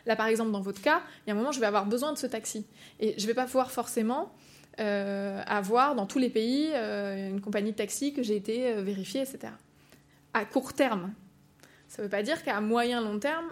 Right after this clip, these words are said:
je peux pas travailler avec mes correspondants sur place pour que eux identifient, euh, des, euh, des partenaires avec des comportements vertueux, et cetera. Donc, la notion de vigilance, c'est ce que je disais, c'est une boucle, c'est aussi une,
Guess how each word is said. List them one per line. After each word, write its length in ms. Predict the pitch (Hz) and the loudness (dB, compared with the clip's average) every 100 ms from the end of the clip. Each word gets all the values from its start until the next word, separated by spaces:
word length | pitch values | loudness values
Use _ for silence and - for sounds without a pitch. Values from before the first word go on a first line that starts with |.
| - | -8
je 120 | 196 | -8
peux 140 | 202 | -6
pas 260 | 208 254 311 | -2 0 0
travailler 400 | - 269 240 240 | -2 -2 0 2
avec 200 | 220 220 | 0 0
mes 100 | 214 | -2
correspondants 440 | 208 196 202 202 | -2 -2 -2 -4
sur 180 | 202 196 | -4 -6
place 260 | 269 285 320 | -2 -2 -2
pour 140 | - | -4
que 180 | 247 214 | -2 0
eux 100 | 254 | 0
identifient, 580 | 247 220 220 226 - 233 233 - - - | 0 -2 -2 -6 -6 -8 -8 -16 -20 -6
euh, 220 | 190 190 | -2 -2
des, 300 | 185 214 220 208 | 0 0 0 0
euh, 400 | 185 190 185 - 208 - | -2 -2 -4 -6 -10 -6
des 220 | 196 190 | -6 -2
partenaires 420 | 202 202 226 220 | -2 0 0 0
avec 160 | 214 196 | 0 -2
des 120 | 190 | -2
comportements 480 | 202 196 190 196 185 | -2 -2 -2 -4 -2
vertueux, 340 | 185 175 - | -2 -4 -2
et 60 | 285 | -2
cetera. 320 | 277 226 202 196 | -2 -6 -6 -8
Donc, 180 | 190 196 - - - | -6 -6 -6 -18 -4
la 80 | 196 | 0
notion 220 | 226 233 | 2 2
de 40 | 285 | 0
vigilance, 460 | 226 240 339 - - | -2 -2 -2 -4 -10
c'est 140 | - | -14
ce 40 | - | -8
que 80 | |
je 60 | 214 | -4
disais, 180 | 247 302 | -2 -2
c'est 120 | 247 | 0
une 120 | 233 | 0
boucle, 220 | 262 302 - | 0 -2 -4
c'est 160 | - | -4
aussi 220 | 214 - | -4 -4
une, 180 | 302 233 | -4 -6